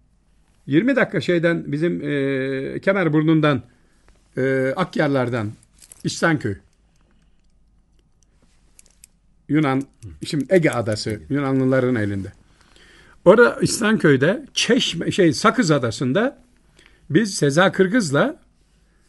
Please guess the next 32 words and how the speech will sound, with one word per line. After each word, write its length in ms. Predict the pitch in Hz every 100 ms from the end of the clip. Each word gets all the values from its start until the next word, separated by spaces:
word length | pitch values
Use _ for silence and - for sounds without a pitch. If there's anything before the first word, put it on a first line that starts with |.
| _ _ _ _ -
konser 400 | 143 156 220 202
yaptık. 400 | 117 - 120 -
Tek 220 | 247 175
bağlama 440 | 151 147 151 214
ve 80 | 143
şey. 260 | 107 104 90 _ _ _ - _ -
O 100 | 214
Yunanlılar 480 | 240 233 226 233
var 200 | 254 269
ya, 200 | 247 113 - _ _ _ _ _ _ _ _ _ _ _
Atina'dan 480 | 131 - 180 185 180
gelen 300 | 175 175 175 -
büyük 340 | 151 180 156
mü-, 200 | 156 160
müzikologlar, 720 | 131 165 170 180 170 170 175
işte 260 | 156 - 175
sarı 260 | - 165
caz 220 | 139 160 -
sanatçıları 540 | 170 165 - 175 165
filan 320 | - 185 202 - _ _ _ _ _ -
deli 340 | 113 139 226 277
oldular, 460 | 208 131 117 101 92
deli 200 | 123 170
oldular. 540 | 214 156 117 104 107 _ _ _ _ -
Söylediğimiz 640 | - 165 170 170 185 190
Türkçe 300 | 214 - 190
söz, 320 | - 165 156
Türk, 280 | - 202 -
Türk, 360 | - 294 - -
türkü 280 | 220 220 285
söyledik 480 | 233 170 139 117 139
orada 360 | 127 120 120